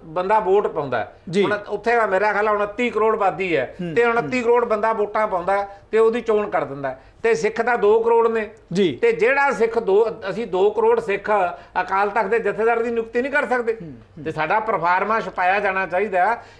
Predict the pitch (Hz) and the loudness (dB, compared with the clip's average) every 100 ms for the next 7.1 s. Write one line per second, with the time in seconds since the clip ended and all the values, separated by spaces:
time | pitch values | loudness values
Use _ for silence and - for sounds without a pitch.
0 | - 208 214 208 202 214 220 208 202 220 | -4 -4 -2 -2 -2 -4 -4 -6 -4 -4
1 | 202 208 214 214 208 - - 202 214 240 | -2 0 2 2 0 -6 -6 -2 0 0
2 | 233 214 214 208 190 180 180 185 196 - | 2 2 2 0 -2 -2 0 -2 -2 -14
3 | 170 208 240 247 202 202 208 151 190 214 | -2 2 2 2 0 2 2 4 4 4
4 | 202 180 156 - - - 160 202 190 180 | 2 0 -2 -6 -20 -6 -4 -2 0 0
5 | 180 202 202 170 185 202 214 208 208 226 | -2 -4 -4 -4 -4 -4 -6 -4 -4 -4
6 | 196 190 226 220 202 202 202 170 160 190 | -2 0 0 0 -4 -4 -6 -8 -8 -14